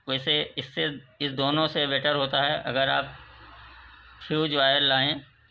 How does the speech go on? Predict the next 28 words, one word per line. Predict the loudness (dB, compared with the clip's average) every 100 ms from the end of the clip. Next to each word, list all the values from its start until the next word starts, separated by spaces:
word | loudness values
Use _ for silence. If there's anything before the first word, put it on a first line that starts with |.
| _ _ _ -12
जो | -4 -4
कि | 0
आपको | 0 2 -2
पच्चीस | -6 -6 -6 -4
तीस | -6 -6
रुपये | -4 -4
में | -2
मिल | -2 -2
जाता | -2 0 0
है | 0 0
और | -4 -6
अच्छा | -10 -8 -4
रहता | -2 -2 -2
है। | -4
वो | -4
हमेशा | -4 -6 -6 -6
के | -6 -2
लिए | -2
आप | -2 -4
अपने | -4 -4
घरों | -2 -4 -4
पे | -4
रखे | -4 -4
रहिए, | -4 -2 -2
जब | -4 -6
भी | -6
ख़राब | -4 0 0 -2
हो | -6